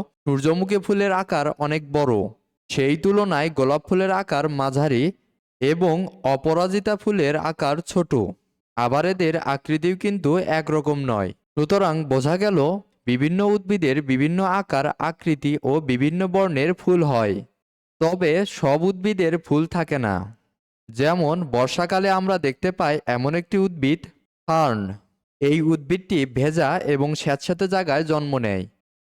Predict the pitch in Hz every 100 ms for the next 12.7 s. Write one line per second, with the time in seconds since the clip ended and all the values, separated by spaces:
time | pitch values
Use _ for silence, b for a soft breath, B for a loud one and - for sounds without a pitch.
0 | - 160 185 170 160 - 135 147 165 196
1 | 202 208 208 202 160 147 160 135 139 170
2 | 185 170 196 208 202 202 202 147 156 -
3 | 165 170 143 135 120 98 95 - _ _
4 | _ _ 131 143 180 196 165 151 170 139
5 | 139 147 127 - 170 208 202 202 180 208
6 | 196 202 208 156 147 160 139 139 170 185
7 | 180 202 147 165 - 165 151 135 123 107
8 | 95 - _ _ _ _ _ _ _ 135
9 | 147 170 208 208 156 - 147 139 147 180
10 | 180 214 214 208 151 170 151 151 156 180
11 | 147 160 196 147 147 156 185 180 190 170
12 | 143 156 151 147 117 101